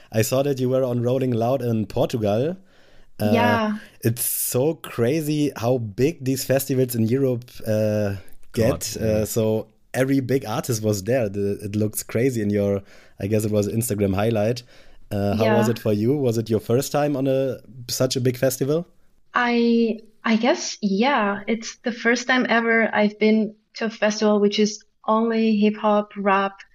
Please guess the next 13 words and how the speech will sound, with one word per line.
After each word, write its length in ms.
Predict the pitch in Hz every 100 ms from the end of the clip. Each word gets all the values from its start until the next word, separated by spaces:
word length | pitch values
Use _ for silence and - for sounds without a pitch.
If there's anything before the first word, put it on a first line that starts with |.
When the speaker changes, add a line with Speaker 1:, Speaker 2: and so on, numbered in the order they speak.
| - - - _
Speaker 2:
and 720 | - 196 196 196 202 196 196
Speaker 1:
Mm. 20 | 202 -
Speaker 2:
so 260 | - 220
big, 240 | 214 208 202
like, 340 | 196 190 - - -
three 240 | - 226 220
full 260 | 226 226
days 640 | 208 202 208 220 220 226 - _ - - _ _ _ _ _
on 100 | 226 226
the 60 |
beach 720 | 214 220 226 226 226 - - - _ _ -
was 420 | 214 220 214 -
awesome. 560 | 196 196 196 185 190